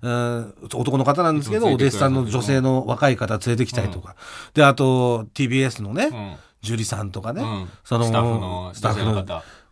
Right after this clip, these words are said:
Speaker 1: 女性の方ね、
Speaker 2: うん。
Speaker 1: いろいろ、こう、裏のこと全部やってくれる方いるんですけど、
Speaker 2: はい。
Speaker 1: その方とかがみんなで集まってね、
Speaker 2: うん。
Speaker 1: 稽古場で、みんなでこう、一つのものを作ろうみたいなことやってるわけですよ。
Speaker 2: はい。
Speaker 1: で、そんな中ね、
Speaker 2: うん。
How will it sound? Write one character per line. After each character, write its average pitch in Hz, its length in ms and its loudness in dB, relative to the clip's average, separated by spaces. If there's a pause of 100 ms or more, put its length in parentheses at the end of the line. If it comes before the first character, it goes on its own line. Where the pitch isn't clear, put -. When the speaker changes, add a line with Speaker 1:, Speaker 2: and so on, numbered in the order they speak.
Speaker 1:
女 120 120 2
性 127 160 4
の 117 100 2
方 113 240 0
ね、 190 260 0 (100)
Speaker 2:
う 98 40 -10
ん。 - 20 -8
Speaker 1:
い 98 40 -4
ろ 110 120 -2
い 101 40 -2
ろ、 104 360 -2 (140)
こ 101 680 -2 (180)
う、 113 40 -4
裏 101 220 -2
の 98 100 -4
こ 110 100 -4
と 113 60 0
全 110 140 2
部 104 60 2
や 101 60 2
っ - 40 -8
て - 80 -2
く 123 40 4
れ 123 60 6
る 113 60 4
方 110 160 0
い 120 60 4
る 233 100 8
ん 269 80 8
で 120 100 6
す - 100 -6
け 101 100 2
ど、 95 100 2
Speaker 2:
は 87 80 -2
い。 80 60 -8 (280)
Speaker 1:
そ - 100 -4
の 120 60 2
方 131 220 2
と 104 80 -4
か 90 100 -8
が 85 120 -12
み 170 140 4
ん 294 80 6
な 302 120 6
で 151 60 4 (140)
集 147 100 -4
ま 170 80 6
っ 165 60 -4
て - 160 -10
ね、 262 180 0
Speaker 2:
う - 20 -12
ん。 95 240 -12 (120)
Speaker 1:
稽 147 180 2
古 139 140 2
場 131 120 0
で、 127 340 0 (520)
み 214 140 4
ん 320 140 6
な 381 120 4
で 302 80 6
こ 180 180 0
う、 139 40 0
一 262 180 2
つ - 100 -6
の 160 100 -2
も 127 140 0
の 226 140 4
を 113 200 -4 (360)
作 - 280 4
ろ 339 100 6
う 269 40 6
み 208 60 2
た - 60 2
い - 20 -2
な 110 60 -2
こ - 0 -
と 107 60 -4
や - 60 2
っ - 60 -14
て - 140 2
る 370 60 8
わ 392 100 6
け 302 80 2
で 156 80 2
す - 160 -8
よ。 90 80 -14
Speaker 2:
は 107 140 -14
い。 82 120 -18 (640)
Speaker 1:
で、 120 60 -6
そ - 180 0
ん 143 260 0
な 139 120 2
中 120 300 0
ね、 214 300 0
Speaker 2:
う 311 40 -8
ん。 85 160 -14